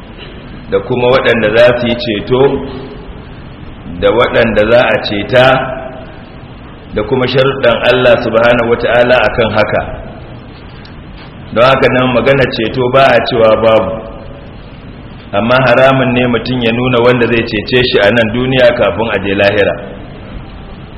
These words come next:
Kuma haramun ne wani ya ce shi zai yi ceto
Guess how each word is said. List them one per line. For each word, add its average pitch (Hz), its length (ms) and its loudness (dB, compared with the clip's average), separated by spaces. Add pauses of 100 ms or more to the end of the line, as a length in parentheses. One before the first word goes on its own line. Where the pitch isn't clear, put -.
(200)
Kuma 127 160 0
haramun 131 560 2
ne 120 80 2
wani 127 320 2
ya 120 80 0
ce 123 180 -2 (140)
shi 127 240 -2
zai 127 160 2
yi 120 160 0
ceto 120 720 -2